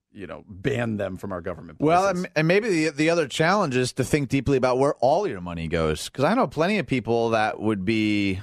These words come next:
Speaker 2: yeah, eager to ban Chick-fil-A, but have no problem shopping at a Walmart or sh-
Speaker 1: Yeah.
Speaker 2: you know what I mean? Like, they're, I'm not, I'm not throwing any organization under the bus. I haven't done the research, but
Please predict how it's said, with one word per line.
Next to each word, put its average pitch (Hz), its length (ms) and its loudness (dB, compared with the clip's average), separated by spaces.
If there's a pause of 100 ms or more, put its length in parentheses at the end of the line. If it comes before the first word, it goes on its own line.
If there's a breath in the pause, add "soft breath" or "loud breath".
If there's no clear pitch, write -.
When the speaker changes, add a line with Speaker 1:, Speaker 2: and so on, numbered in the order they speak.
(140)
Speaker 2:
yeah, 107 200 0 (100)
eager 196 360 2
to 160 120 -8
ban 143 220 0
Chick-fil-A, 113 680 0
but 98 120 0
have 101 140 0
no 117 240 2
problem 107 400 0
shopping 98 480 2
at 92 360 2
a 87 40 2
Walmart 82 680 0
or 80 40 -10
sh- 101 80 -6
Speaker 1:
Yeah. - 80 -2
Speaker 2:
you - 20 -4
know 131 60 2
what 135 80 2
I - 20 0
mean? 139 140 0
Like, 120 200 0
they're, 135 300 0 (380 soft breath)
I'm 123 160 0
not, 117 280 2
I'm 107 60 0
not 107 160 -2
throwing 107 340 0
any 110 200 0
organization 92 480 0
under 90 120 0
the 82 80 -2
bus. 113 360 -2
I 85 60 0
haven't 87 160 2
done 87 80 2
the 85 80 2
research, 98 400 0
but 104 340 0